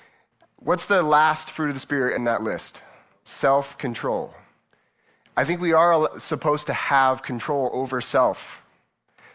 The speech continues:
But there's a lot to our world that we were not created to have control over.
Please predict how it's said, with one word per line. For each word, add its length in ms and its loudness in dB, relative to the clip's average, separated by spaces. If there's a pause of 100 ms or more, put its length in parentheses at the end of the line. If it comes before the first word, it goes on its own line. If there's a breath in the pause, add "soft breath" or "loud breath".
(240 soft breath)
But 160 0
there's 420 2 (380 loud breath)
a 80 4
lot 640 4
to 180 0
our 180 4
world 480 -2
that 100 -6
we 140 -4
were 120 -4
not 300 0
created 360 -6
to 60 -4
have 200 -2
control 540 -6
over. 440 -10